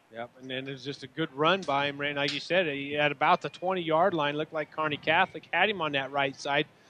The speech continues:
clear across there, and he kinda spun, got thrown around a little <laughs> bit and spun around,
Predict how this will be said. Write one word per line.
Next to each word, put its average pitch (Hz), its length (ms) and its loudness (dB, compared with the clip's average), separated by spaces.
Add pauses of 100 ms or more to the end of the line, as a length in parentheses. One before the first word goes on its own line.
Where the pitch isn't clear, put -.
(160)
clear 151 160 4
across 147 420 4
there, 151 160 2
and 151 80 -2
he 147 60 -2
kinda 139 240 -2
spun, 160 520 0 (280)
got 143 160 4
thrown 196 340 6
around 147 340 4
a 143 40 2
little 156 240 2
<laughs> 143 160 -12
bit 180 220 4
and 143 100 -6
spun 160 300 -2
around, 156 400 4